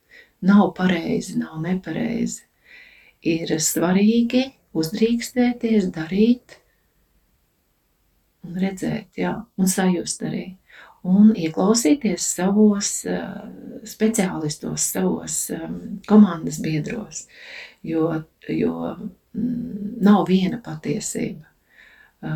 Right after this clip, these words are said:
un ja arī tā mēs domājam, tad, ā,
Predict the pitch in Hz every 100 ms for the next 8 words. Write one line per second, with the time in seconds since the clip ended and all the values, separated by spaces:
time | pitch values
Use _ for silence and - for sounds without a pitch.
0 | 160 185 156 180 196 196 185 180 175 -
1 | 190 185 170 160 156 180 214 262 226 185
2 | 175 170 170 170 170 170 165 165 165 165